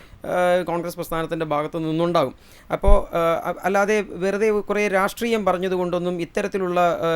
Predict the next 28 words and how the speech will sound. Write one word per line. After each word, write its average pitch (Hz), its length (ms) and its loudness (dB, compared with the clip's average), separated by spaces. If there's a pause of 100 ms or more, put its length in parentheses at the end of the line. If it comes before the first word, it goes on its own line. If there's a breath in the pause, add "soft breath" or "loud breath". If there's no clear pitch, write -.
(280)
പ്രതിസന്ധികളെ 170 600 0
നമുക്ക് 170 280 -4
തരണം 156 240 -2
ചെയ്യാൻ 170 240 -2
കഴിയില്ല. 127 300 -4
ആ, - 360 -12 (560)
ഏ, 185 40 -6 (520)
നേരെ-, 202 240 0
നേരത്തെ, 202 360 -2 (260)
ആ, - 20 0 (720)
ര-, 196 140 0 (140)
രണ്ട് 208 180 4
പ്രതിനിധികളും 190 500 0
പറഞ്ഞതുപോലെ 175 560 0
തന്നെ, 156 200 0 (420 loud breath)
ആ, 160 160 4
നയതന്ത്രപരമായി, 196 1000 0 (420)
ഉം, 175 200 -4
ആ, 170 140 -2
കേന്ദ്ര 180 280 -2
സർക്കാർ 190 400 -2
മുന്നോട്ട് 175 320 -2
വയ്ക്കുന്ന, 165 420 -2 (380)
ആ, 160 220 2
കുറേയധികം, 180 640 -2 (380 loud breath)
ആ, 156 40 2 (220)
കാര്യങ്ങളെ 165 600 0 (120)
നമ്മൾ 180 220 -2